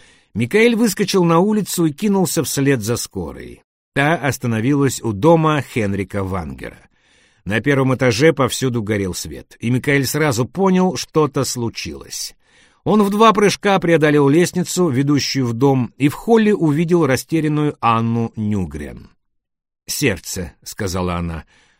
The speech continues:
"Он разбудил меня и пожаловался на боль в груди, а потом упал". Микаэль обнял домоправительницу. Персонал скорой вынес из дома носилки, на которых неподвижно лежал Хенрик Вангер.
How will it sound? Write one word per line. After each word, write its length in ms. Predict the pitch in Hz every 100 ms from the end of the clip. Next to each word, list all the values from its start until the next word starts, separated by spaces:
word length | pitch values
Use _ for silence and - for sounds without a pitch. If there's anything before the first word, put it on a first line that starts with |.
| _
"Он 180 | 139 151
разбудил 500 | 156 135 160 156 139
меня 260 | 123 113
и 60 | 107
пожаловался 680 | 110 104 139 135 123 120 127
на 160 | 127 127
боль 260 | 127 110
в 80 | 90
груди, 400 | 98 104 95 143
а 100 | 120
потом 360 | 123 - 127 123
упал". 460 | 120 107 76 65 _ _ _ _ _ _
Микаэль 480 | 135 160 175 180 196
обнял 480 | - 160 143 160 156
домоправительницу. 1080 | 131 120 113 120 95 73 73 65 - - - _ _ _ _ _ _ _ _
Персонал 520 | 160 147 180 185 190
скорой 460 | - - 202 196 180
вынес 400 | 147 185 175 -
из 120 | 139
дома 240 | 135 139
носилки, 640 | 131 127 - 190 160 180 - - _
на 120 | 165 170
которых 340 | 175 180 -
неподвижно 600 | 165 160 147 175 170 175
лежал 440 | 165 147 139 139
Хенрик 440 | - 135 117 117 -
Вангер. 520 | 98 87 73 64